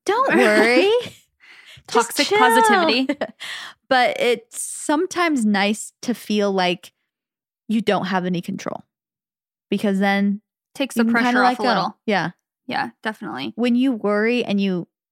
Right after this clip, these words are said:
Speaker 1: I was just looking this up because sometimes I have anxiety where I feel like, just about different things, where I have, like, super vivid, like, thoughts,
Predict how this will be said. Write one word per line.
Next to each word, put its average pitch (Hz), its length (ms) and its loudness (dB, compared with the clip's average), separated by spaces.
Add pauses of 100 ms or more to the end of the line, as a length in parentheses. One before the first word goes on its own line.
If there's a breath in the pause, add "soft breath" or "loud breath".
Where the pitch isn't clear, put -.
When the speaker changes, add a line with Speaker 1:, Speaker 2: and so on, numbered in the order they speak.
(380)
Speaker 1:
I 202 80 -2
was 190 100 -4
just 214 220 -6
looking 185 220 -6
this 165 180 -10
up - 240 -4
because - 640 -6 (380)
sometimes 294 420 -2
I 233 60 2
have 208 200 -2
anxiety 185 480 0
where 180 160 2
I 180 80 0
feel 180 420 -2
like, 170 460 -2 (540)
just - 260 -2 (140)
about 214 320 0
different 175 240 -4
things, 165 180 -10
where 208 120 -2
I 226 60 2
have, 247 240 0
like, 226 160 0
super 247 680 -2 (580 loud breath)
vivid, 220 1000 0 (360)
like, 202 360 -2 (220)
thoughts, - 800 -2